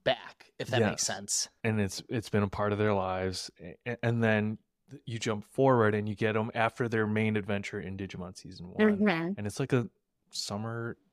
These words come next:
Speaker 2: reunion, like, summer
Speaker 1: They're
Speaker 2: vacation.
Speaker 1: back
Speaker 3: Yeah.
Speaker 1: in the real world, which is how the
Speaker 2: Yeah.
Speaker 1: first season ends. They do get back to the real world.
Speaker 3: Yeah.
Speaker 1: And so
Speaker 2: Yeah.
Speaker 1: I love the continuity,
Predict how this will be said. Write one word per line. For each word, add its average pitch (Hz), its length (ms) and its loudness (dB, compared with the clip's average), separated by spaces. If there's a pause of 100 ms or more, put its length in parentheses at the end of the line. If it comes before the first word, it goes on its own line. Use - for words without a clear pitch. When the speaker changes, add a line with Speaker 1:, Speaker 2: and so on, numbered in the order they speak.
(100)
Speaker 2:
reunion, 110 640 0
like, 98 300 -6
summer 117 260 -6
Speaker 1:
They're 117 120 -2
Speaker 2:
vacation. 170 320 2
Speaker 1:
back 175 260 4
Speaker 3:
Yeah. 170 40 2
Speaker 1:
in 165 60 0
the 165 120 2
real 147 380 2
world, 151 600 2
which - 160 2
is 180 160 6
how 160 180 4
the 185 80 2
Speaker 2:
Yeah. - 80 0
Speaker 1:
first 156 260 2
season 139 320 -2
ends. 110 360 -4
They 120 100 0
do 135 180 -2
get 139 160 -2
back 113 240 -2
to - 80 -6
the 117 120 -4
real 113 240 -4
world. 101 320 -4
Speaker 3:
Yeah. 185 160 6 (120)
Speaker 1:
And 147 160 0
so 110 200 4
Speaker 2:
Yeah. 147 120 -2
Speaker 1:
I 175 180 2
love 156 580 0
the 143 160 -12 (260)
continuity, 135 840 -2